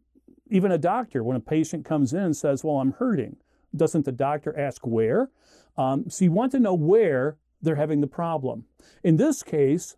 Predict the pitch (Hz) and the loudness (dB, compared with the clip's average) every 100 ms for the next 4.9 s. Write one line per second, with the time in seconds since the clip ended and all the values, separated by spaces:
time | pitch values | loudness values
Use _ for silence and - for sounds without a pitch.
0 | _ 135 156 - 147 123 123 156 165 139 | _ -2 0 2 -2 0 -2 0 0 0
1 | 131 175 127 123 - 139 - 120 120 113 | 0 0 -2 -4 -4 -6 -4 -4 -4 -6
2 | 120 - 208 156 143 147 135 175 156 139 | -8 0 2 2 -2 -2 -4 -4 -2 -2
3 | - 160 151 - 131 127 147 - 120 143 | -2 -4 -4 -2 -4 -4 -8 -6 -4 -2
4 | 110 110 - 117 123 - 240 214 | -4 -10 -10 -8 -8 -4 -2 -2